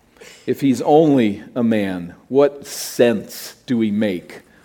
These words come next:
of this chapter? Who is Jesus? Who do you know him to be? This crucial question defines who you are, it defines how you live, and it defines where you will spend eternity.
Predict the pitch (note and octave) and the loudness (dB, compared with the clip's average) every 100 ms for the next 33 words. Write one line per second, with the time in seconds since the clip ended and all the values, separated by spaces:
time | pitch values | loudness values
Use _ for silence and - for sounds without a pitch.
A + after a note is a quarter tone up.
0 | _ _ _ A2 G2 G2 - G2+ E2+ D#2+ | _ _ _ -8 -6 -6 -6 -6 -6 -8
1 | E2 - _ _ _ _ _ _ _ F#3+ | -18 -20 _ _ _ _ _ _ _ 4
2 | A#3+ G#3+ G3+ B2+ D3 G3 D#3 A#2 - - | 8 10 8 2 2 6 6 2 -6 -14
3 | - - - G3+ G#3 G3 F3+ D#3 F3 F3+ | -18 -12 2 4 4 2 4 6 8 8
4 | D3+ E3 C#3+ C3+ - A2 B2+ A#2 G2 F2+ | 6 2 0 -2 -4 -2 2 2 0 -8
5 | - _ _ _ _ _ _ _ _ _ | -18 _ _ _ _ _ _ _ _ _
6 | _ C3 - - F3+ F3 F3 E3 - D#3+ | _ -4 -4 0 2 2 2 0 4 6
7 | D3 - C3+ B2 B2 D3 C#3 C3+ B2 - | 6 2 -2 0 2 4 4 4 0 -2
8 | D#3+ C#3+ C3+ C3+ C#3 E3 F3+ F3 - - | -4 0 4 6 8 6 4 -2 -14 -20
9 | - C#3+ B2 C3+ D#3+ D3+ D3 C#3 D3 C3 | -10 -6 -2 2 6 6 6 0 2 2
10 | A#2+ A#2+ D3 D#3+ C#3+ - - - - A#2 | 4 4 6 6 4 -4 -18 -12 -4 -4
11 | A#2 B2 - C#3+ C3+ A#2 G2+ G2 - _ | -2 -6 0 2 4 2 -2 -8 -14 _
12 | _ _ _ _ _ _ - A#2+ C3+ C3+ | _ _ _ _ _ _ -6 4 6 6
13 | B2 A2+ A2+ - C3 A#2+ G#2 G#2 B2 A#2 | 2 -2 -6 -4 -2 -2 -4 -6 -4 -2
14 | G#2 F2+ | -4 -10